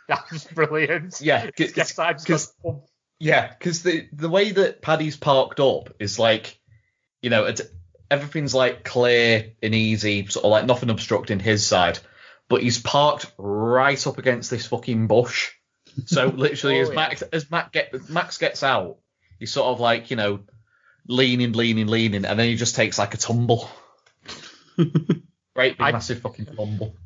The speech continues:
Speaker 1: Funny enough, I did that once coming out of a car, and it was, like, parked up like that.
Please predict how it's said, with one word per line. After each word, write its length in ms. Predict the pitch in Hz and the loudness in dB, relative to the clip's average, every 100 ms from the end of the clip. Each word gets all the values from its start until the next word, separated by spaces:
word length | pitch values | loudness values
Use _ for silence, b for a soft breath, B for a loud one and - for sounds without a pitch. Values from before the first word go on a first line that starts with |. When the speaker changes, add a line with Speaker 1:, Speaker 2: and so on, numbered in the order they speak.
| - | -16
Speaker 1:
Funny 260 | - 220 | 0 2
enough, 220 | 220 208 196 | 4 2 4
I 140 | 185 | 2
did 260 | - 185 - | 2 -2 0
that 160 | 139 | -2
once 260 | 135 135 147 | -2 -8 -8
coming 180 | 147 147 | -2 2
out 140 | 131 | 2
of 80 | 131 | 0
a 60 | |
car, 480 | 123 143 135 131 139 | -6 -2 2 2 -2
and 100 | 135 | -8
it 60 | 139 | -8
was, 80 | 143 | -2
like, 180 | 139 | -2
parked 340 | - 156 139 - | 2 0 2 0
up 200 | 143 - | -2 2
like 220 | 135 123 | 2 2
that. 260 | 127 135 | 2 2